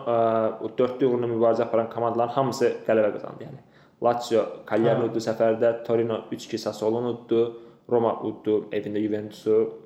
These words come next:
Speaker 1: Milan səfərdə Fiorentinanı uddu, Atalanta evində Genoa uddu, Inter də evində Chievo uddu. Yəni hamısı uddular və son iki tur qaldı. <coughs> Yəni Interin iş-, belə deyək, işi çox rahatlaşdı. Çünki Inter bu tur, ə, evində Napoli ilə oynayır.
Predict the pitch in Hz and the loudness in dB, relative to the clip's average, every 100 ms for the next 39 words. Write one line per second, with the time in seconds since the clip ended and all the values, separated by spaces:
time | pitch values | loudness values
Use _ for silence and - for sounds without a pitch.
0 | - 110 113 120 120 - - - 104 110 | -14 -4 2 2 2 -4 -12 -8 -4 -2
1 | 113 107 104 107 107 104 - - 123 131 | 0 0 0 -4 -6 -6 -10 -4 2 2
2 | - - - 113 113 120 110 107 110 110 | 0 -6 -4 -2 0 0 0 0 -2 -2
3 | 110 113 113 107 139 131 127 117 110 117 | -2 -2 -4 0 0 0 -2 0 2 4
4 | 113 113 123 123 - 113 101 95 - 120 | 2 2 -2 -4 -2 0 0 -2 -2 0
5 | 131 - - - 170 165 143 135 - 151 | -2 -8 -8 -2 0 0 0 -2 2 2
6 | 156 143 156 147 - 131 - 143 - - | 2 0 0 0 0 0 2 0 0 -2
7 | - - - - - - 190 190 180 - | -8 -16 -20 -8 -2 2 4 4 2 -2
8 | - - 147 151 143 147 - 180 185 165 | -10 -4 0 2 2 0 0 0 2 2
9 | 123 107 - 110 107 135 139 131 135 135 | 2 0 -2 -2 -2 -6 -8 -6 -2 0
10 | 131 135 131 - - 113 113 - 120 120 | 0 2 0 0 0 2 4 4 2 2
11 | 120 127 120 - - - - 123 156 147 | 0 0 0 -4 -16 -8 -4 0 2 0
12 | 120 107 104 101 | 0 -2 -2 -6